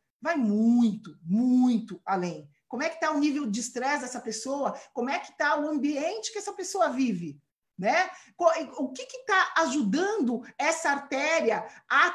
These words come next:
tá dilatando e esse volume? Como que tá o balanço de minerais, de água dessa pessoa? Como que tão as toxinas dentro do sangue dessa pessoa?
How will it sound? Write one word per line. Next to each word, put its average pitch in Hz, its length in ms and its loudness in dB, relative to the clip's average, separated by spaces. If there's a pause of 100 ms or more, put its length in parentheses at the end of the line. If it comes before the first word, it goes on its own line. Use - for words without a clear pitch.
(120)
tá 311 460 2
dilatando 294 1000 2 (200)
e 320 280 2
esse 349 200 -2
volume? 302 760 4
Como 415 300 2
que 415 100 -14
tá 330 400 0 (160)
o 285 140 0
balanço 285 760 2
de 240 120 0
minerais, 254 840 2
de 240 160 -2
água 240 500 4
dessa 247 240 -2
pessoa? 240 580 -2 (180)
Como 440 180 0
que - 80 -12
tão 415 160 0
as 392 220 -2
toxinas 370 880 -4
dentro 285 320 -2
do 226 100 -4
sangue 247 340 -4
dessa 233 280 -4
pessoa? 247 440 -4